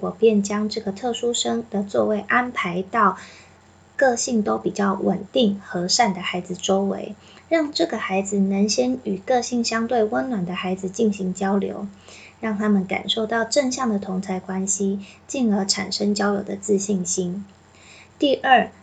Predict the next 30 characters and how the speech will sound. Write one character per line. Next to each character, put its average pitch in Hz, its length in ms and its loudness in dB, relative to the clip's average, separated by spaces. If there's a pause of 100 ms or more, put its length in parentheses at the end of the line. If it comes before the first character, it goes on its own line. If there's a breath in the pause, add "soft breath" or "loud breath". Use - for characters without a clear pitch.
在 240 160 2
班 220 240 0
上 220 220 -2
进 226 200 4
行 190 280 -4
正 233 200 2
确 214 220 2
交 214 220 2
友 190 120 2
的 175 220 -8
讨 - 280 0
论。 214 280 4 (460 loud breath)
升 294 180 0
上 302 220 4
高 269 240 2
年 208 240 6
级 196 180 -2
后， 208 240 4
孩 196 220 2
子 196 160 -2
的 196 100 0
自 214 220 0
我 196 180 2
意 214 140 2
识 202 180 4
变 202 220 6
得 175 80 -4
更 190 260 0
强 180 300 -6
烈， 214 180 10